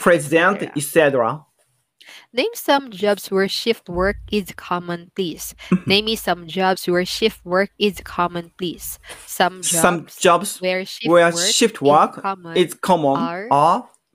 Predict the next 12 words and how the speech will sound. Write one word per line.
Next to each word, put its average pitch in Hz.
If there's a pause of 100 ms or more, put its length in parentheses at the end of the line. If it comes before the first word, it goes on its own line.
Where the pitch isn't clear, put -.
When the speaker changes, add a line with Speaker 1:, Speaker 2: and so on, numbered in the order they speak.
(100)
Speaker 1:
police 160
officers, 196
nurses, 147
doctors, 170
et 139
cetera. 139 (760)
Speaker 2:
Okay, 185
good. 156 (200)
Speaker 1:
Mm-hmm. 165
Speaker 2:
Do 202
you 254
think 247